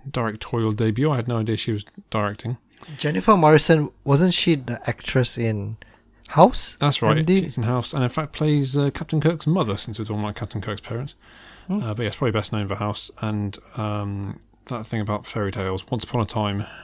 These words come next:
Speaker 2: Oh, yes.
Speaker 1: She's leading that. Uh, yeah, I thought this was really good, actually. Um, it's, um, yeah, it's this guy who,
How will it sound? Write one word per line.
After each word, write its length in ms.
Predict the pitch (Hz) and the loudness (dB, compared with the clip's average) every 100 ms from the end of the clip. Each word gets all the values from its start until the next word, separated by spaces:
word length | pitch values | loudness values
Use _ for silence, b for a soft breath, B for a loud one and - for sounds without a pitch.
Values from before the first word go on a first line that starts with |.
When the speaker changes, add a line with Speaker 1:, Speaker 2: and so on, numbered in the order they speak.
| B | B
Speaker 2:
Oh, 200 | 151 151 | 10 12
yes. 360 | 139 143 131 - | 12 10 8 4
Speaker 1:
She's 200 | - - | 0 -8
leading 240 | 117 104 | -6 -6
that. 140 | 107 - b b b b b b - | -8 -8 b b b b b b 0
Uh, 120 | 220 | 2
yeah, 200 | 220 247 | 6 6
I 60 | 233 | 6
thought 120 | 165 | 6
this 120 | 147 156 | 6 6
was 60 | |
really 100 | 160 | 4
good, 120 | 180 120 | 6 4
actually. 260 | - 127 | 2 2
Um, 240 | 131 139 151 | 4 4 4
it's, 440 | 147 - - - - | 0 0 -4 -6 -4
um, 480 | 127 123 123 139 147 - _ _ _ - - - - | 2 4 4 2 -6 -12 _ _ _ -20 -20 -20 0
yeah, 160 | 139 | 2
it's 80 | 117 | 4
this 140 | 127 - | 2 0
guy 320 | 147 135 117 | 4 6 4
who, 480 | - 120 113 113 | 4 4 4 2